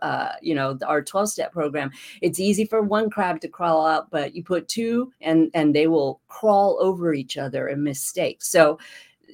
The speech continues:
yes, every time you and I sit down and have a conversation, we both know that the connection has a purpose, and it's not just, like, transactional, but it has a purpose of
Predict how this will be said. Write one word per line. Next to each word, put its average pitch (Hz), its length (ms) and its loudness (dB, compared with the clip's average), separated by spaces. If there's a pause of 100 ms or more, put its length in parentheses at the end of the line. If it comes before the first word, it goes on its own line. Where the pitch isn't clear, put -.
yes, - 600 0 (160)
every 196 260 2
time 202 300 -6
you 180 160 -2
and 165 120 0
I 160 140 0
sit 160 260 -6
down 160 200 -4
and 156 160 -4
have 151 120 -6
a 143 60 -6
conversation, 147 1040 -4 (160)
we 160 140 4
both 180 440 4
know 151 640 0 (220)
that 147 460 2
the 147 440 2
connection 180 720 -2
has 156 320 -4
a 170 40 -6
purpose, 170 800 -4 (200)
and 170 120 2
it's 170 220 0
not 196 320 2
just, 180 340 -2
like, 151 240 -4
transactional, 175 760 -4
but 151 100 -2
it 131 80 -4
has 165 280 -2
a 165 60 -2
purpose 202 600 -4
of 151 340 -2